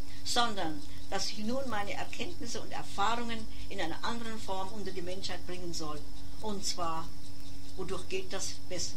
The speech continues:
wodurch könnte das besser gehen als durch Bücher? Das Wissen um die Transkommunikation und somit um das nachtodliche Leben,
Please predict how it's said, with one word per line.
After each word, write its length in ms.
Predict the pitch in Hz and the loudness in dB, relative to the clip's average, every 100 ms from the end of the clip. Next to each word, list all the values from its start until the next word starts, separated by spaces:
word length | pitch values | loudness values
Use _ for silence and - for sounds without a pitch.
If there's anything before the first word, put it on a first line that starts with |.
| - | 0
wodurch 320 | 190 196 - | 0 0 0
könnte 180 | 180 165 | 0 0
das 120 | 151 | 0
besser 260 | 190 - | 0 0
gehen 180 | 190 175 | 0 0
als 160 | 156 - | 0 0
durch 160 | - - | 0 0
Bücher? 300 | 170 139 - - - - - - - - - - - - - - - - - - - - - - - - - - - - - - - - - - - - | 2 2 2 2 2 2 2 2 2 2 2 2 2 2 2 0 0 0 2 2 2 2 2 2 2 2 0 0 0 0 0 0 0 0 0 0 0 0
Das 240 | 240 233 - | 2 2 2
Wissen 320 | - 170 143 - - - | 2 2 0 0 0 0
um 100 | 202 | 0
die 80 | 208 | 0
Transkommunikation 1080 | 196 196 - 202 190 170 - - 202 147 - - - - - | 0 0 0 0 0 0 0 0 0 0 0 0 0 0 0
und 180 | 202 196 | 0 0
somit 420 | 208 190 - - - | 0 0 0 0 0
um 120 | 180 | 0
das 180 | 180 180 | 0 0
nachtodliche 640 | 185 - 202 190 202 208 | 0 0 0 0 0 0
Leben, 420 | 185 165 143 139 | 0 0 0 0